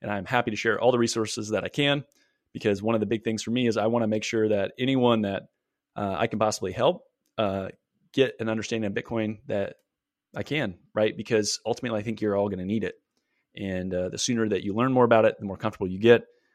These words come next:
Uh, you won't have to be in a period of panic to, uh, to address it. So take care. Talk soon. I'm not gonna have all fancy edits and stuff on this. I'm gonna get it turned around really fast.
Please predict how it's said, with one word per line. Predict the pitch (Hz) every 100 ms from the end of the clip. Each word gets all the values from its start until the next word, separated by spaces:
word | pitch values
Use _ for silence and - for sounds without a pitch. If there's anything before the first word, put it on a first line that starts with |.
| _ _
Uh, | 95 87 87
you | - 107
won't | 101 104
have | 101 101 -
to |
be | 98 98
in |
a | 92 - _ _ _ _ _ _ _ -
period | 123 104
of | - _ - -
panic | 117 123 87 - -
to, | - 104 98
uh, | 92 92 - _
to | -
address | 107 107 113
it. | -
So | - 107 98 _ _ _ _ _ _ _ - _
take | - 147
care. | 143 135 123 - _ _ -
Talk | 143 -
soon. | 135 127
I'm | 117
not | 127
gonna | 117
have | 120
all | 117 110
fancy | 120 120 -
edits | 110 110 -
and | 101
stuff | 117
on | 110
this. | 104 98
I'm | 104
gonna | 101
get | 101
it |
turned | - 104
around | 101
really | 98 90
fast. | 127 131 127 -